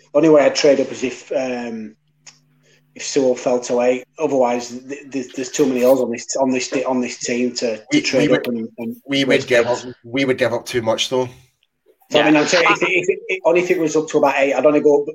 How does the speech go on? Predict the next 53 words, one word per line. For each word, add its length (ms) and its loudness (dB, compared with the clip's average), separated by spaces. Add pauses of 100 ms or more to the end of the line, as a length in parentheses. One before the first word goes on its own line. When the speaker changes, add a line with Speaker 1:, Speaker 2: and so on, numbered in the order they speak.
Speaker 1:
a 80 -2
spot 320 0
or 40 -16
two. 220 -4
If, 140 -6
if, 340 -8
if 80 0 (320)
I 60 0
wouldn't 200 2
go 80 8
up 80 0
any 140 0
higher, 340 -2 (120)
like 100 -2
you 60 -10
say, 200 0
but 140 -2 (560)
yeah, 220 6
Speaker 2:
We 60 4 (320)
would 80 -20 (120)
Speaker 1:
I'd 140 -12
say 100 4
what, 180 4
what 180 2
Graham 200 4
said, 240 -2 (320)
and, 180 -4
and 140 -6
to 80 -10
be 60 -2
fair, 340 0 (880)
can, 180 0
I 160 -8
don't 100 -4
know 80 -2
if 80 -4
any 180 -2
of 200 0
you 40 -14
can 400 -4 (600)
even 520 -2 (680)
say 280 4
when. 200 2
When 280 4
was 160 2
the 60 2
last 300 0
time 200 0
we 80 0
had 100 -2
one 120 -4
of 40 -6
them 260 -6